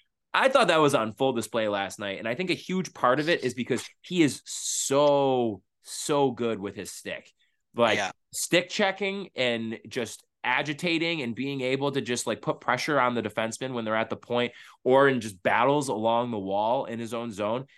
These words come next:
Speaker 1: I, there was, I, I think maybe three or four plays yesterday where they ended up exiting the zone because it started off with him stick checking a guy and being able to force the puck away.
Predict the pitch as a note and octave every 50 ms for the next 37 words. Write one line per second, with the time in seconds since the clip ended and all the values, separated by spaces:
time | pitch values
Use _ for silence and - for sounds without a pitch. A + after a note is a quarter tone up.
0 | _ _ _ _ _ _ _ - - C3+ - C#3+ D3+ D3 F#3 G#3 G#3+ G#3+ G3+ E3+
1 | D3 F3 - - B2 B2+ - C3 C#3 C#3 C#3+ E3 D#3 D#3+ D3+ D3+ C#3+ C3+ - D3+
2 | D#3 D#3 D#3 D3+ D3+ D3 C#3 C3 - - C3 C3 C3+ A#2 A#2+ A2 G#2 - - A2
3 | G#2 G#2 G2+ G2+ F#2+ G2 G#2 G2+ G2+ G2+ G2 F2 A#2 A#2+ B2 F#2+ B2+ C3 C3 B2+
4 | A#2+ - - - A#2+ A#2 A2+ B2 A#2 A2+ A2 G#2 F#2+ G#2+ A2+ G#2+ G#2 G#2 F#2+ F#2+
5 | F#2+ - A2+ G#2 G2+ F#2+ G2+ G2+ G#2+ - - - B2 A#2 A2+ A2 G#2+ A2 G#2+ G#2
6 | G2+ - G#2+ G#2 A2+ G#2+ G#2 G2 - - B2 A2 - - - G#2 F#2+ - F#2+ F2+
7 | E2+ E2+ F#2 F2+ F2+ F2+ F2+ F#2 F#2 A2 G#2+ G#2 G#2 G2+ G#2 G2 G#2+ G2 F#2+ -
8 | - A2 G#2 F#2 - - - - G#2 F#2 - F#2 F2 E2 D#2+ D#2+ F2